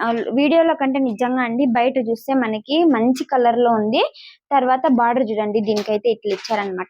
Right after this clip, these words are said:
మంచి కట్ వర్క్ బార్డర్ తో ఇట్లా జరీ బార్డర్ కూడా ఇచ్చేశారు.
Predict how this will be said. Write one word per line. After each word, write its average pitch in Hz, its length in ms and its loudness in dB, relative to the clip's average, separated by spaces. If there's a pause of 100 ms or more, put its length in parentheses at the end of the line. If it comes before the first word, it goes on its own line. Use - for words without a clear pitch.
(100)
మంచి 208 300 -2
కట్ 220 320 -4
వర్క్ 226 180 0
బార్డర్ 202 420 0
తో 277 60 2
ఇట్లా 240 220 0
జరీ 202 320 0
బార్డర్ 214 340 0
కూడా 208 160 0
ఇచ్చేశారు. 202 680 -2